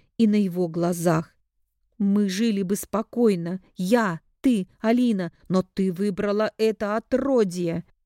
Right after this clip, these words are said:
«Это твой сын». «Нет, все уже услышали, какая ты тут святая. Теперь все знают, в вашей секте конец,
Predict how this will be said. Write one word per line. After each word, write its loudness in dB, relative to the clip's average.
«Это -2
твой -2
сын». 0
«Нет, 2
все 0
уже -2
услышали, -2
какая 0
ты -2
тут -2
святая. -2
Теперь 0
все 0
знают, 0
в -2
вашей 0
секте -2
конец, 0